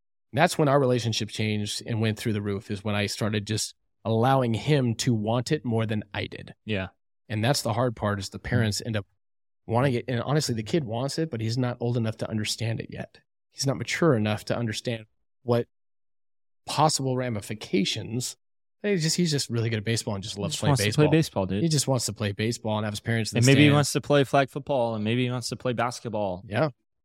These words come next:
Speaker 1: I s-, honestly, I've sat in stands in college games. I've talked to national team parents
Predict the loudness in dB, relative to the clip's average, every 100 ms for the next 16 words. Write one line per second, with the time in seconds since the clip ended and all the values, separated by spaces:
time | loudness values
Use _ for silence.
0 | _ _ _ _ 4 6 4 4 6 6
1 | 6 2 2 -2 -2 -2 -2 -2 -2 -2
2 | -4 -2 0 0 0 -2 -2 -4 -2 -2
3 | -2 -2 -2 -2 -4 -10 -6 0 0 2
4 | 0 0 0 2 0 0 -6